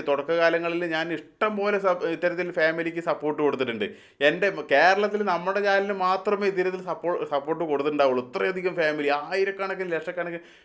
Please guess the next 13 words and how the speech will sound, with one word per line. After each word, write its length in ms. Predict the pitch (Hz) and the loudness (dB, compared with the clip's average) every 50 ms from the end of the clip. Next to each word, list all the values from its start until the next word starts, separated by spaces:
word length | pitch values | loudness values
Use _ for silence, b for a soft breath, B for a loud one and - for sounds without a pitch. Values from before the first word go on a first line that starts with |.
| B - 123 | B -2 -2
ലക്ഷക്കണക്കിനൊന്നും 640 | 120 123 160 160 185 180 180 180 175 175 170 160 139 | -2 -2 -4 -4 -6 -4 -4 -6 -8 -6 -4 -2 2
ഇല്ല 80 | 127 120 | 2 2
കേട്ടോ, 120 | 120 123 110 104 117 | 2 2 2 2 2
ആയിരക്കണക്കിന് 640 | 143 170 175 180 175 185 175 165 165 185 190 190 190 185 B B B _ - | 2 0 0 -2 -2 -2 -4 -2 0 0 0 0 0 -2 B B B _ 2
ഫാമിലിക്ക് 440 | 147 147 160 160 170 175 170 165 175 170 | 4 4 4 4 2 0 -2 0 0 0
നമ്മൾ, 160 | 160 160 160 160 160 143 143 | 0 0 0 0 0 -2 -4
നമ്മൾ 160 | 151 165 185 180 175 | -2 0 2 2 2
എണ്ണിയിട്ടില്ല, 460 | 180 196 214 226 220 185 165 143 104 92 - - - 127 131 143 | 2 2 2 2 2 2 0 0 -2 -2 -4 -8 -8 -4 -2 -2
ആയിരക്കണക്കിന് 640 | 160 175 180 180 170 175 175 170 160 175 175 175 175 160 160 | 0 0 -2 -4 -4 -6 -8 -8 -8 -8 -6 -6 -6 -4 -4
ഫാമിലിക്ക് 400 | 151 139 147 151 156 156 151 156 151 | -2 -2 -2 -2 -6 -6 -6 -6 -8
നമ്മൾ 140 | 151 143 147 143 147 | -6 -4 -6 -4 -4
സപ്പോർട്ട് 300 | 135 120 - 135 139 139 143 135 | -6 -6 -4 -4 -2 0 0 0
കൊടുത്തിട്ടുണ്ട്. 420 | 131 131 131 127 123 131 135 165 | 0 0 -2 -4 -4 -2 -2 -2